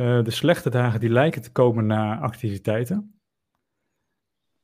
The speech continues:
Dus dan een, heb je een, een, wat ze noemen een, eh, een, een vertraging van een activiteit. Bijvoorbeeld, je hebt eergisteren iets gedaan wat je normaal gesproken niet doet. En twee dagen later krijg je opeens een klap.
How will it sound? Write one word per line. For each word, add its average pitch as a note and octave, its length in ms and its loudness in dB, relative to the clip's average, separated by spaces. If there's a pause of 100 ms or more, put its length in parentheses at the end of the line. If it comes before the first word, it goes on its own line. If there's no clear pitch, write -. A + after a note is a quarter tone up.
Dus A#2+ 220 -6
dan A#2 160 2
een, A#2 220 0
heb B2+ 120 -6
je A#2+ 140 2
een, A2+ 220 0
een, C3 360 -8
wat B2 160 -6
ze A#2+ 100 -4
noemen A#2 260 4
een, A2+ 220 -2
eh, A#2+ 340 -6 (180)
een, D#3 260 -12
een A#2+ 120 -6
vertraging D3+ 720 -4 (400)
van A#2 200 -4
een A#2+ 100 -4
activiteit. A#2+ 500 0
Bijvoorbeeld, A#2+ 260 0
je A2 60 -2
hebt G#2 140 -2
eergisteren A#2 760 0
iets A2+ 140 -6
gedaan A2+ 340 2
wat A2 120 -2
je A2 80 -2
normaal G#2 260 0
gesproken G2+ 340 -6
niet G2 120 -2
doet. E3 220 0 (1120)
En A#2+ 140 -2
twee A#2 200 4
dagen A2 300 0
later A#2+ 420 0
krijg A#2+ 200 -8
je A#2+ 60 -8
opeens D#3+ 380 -4
een C3 240 -4
klap. - 460 -2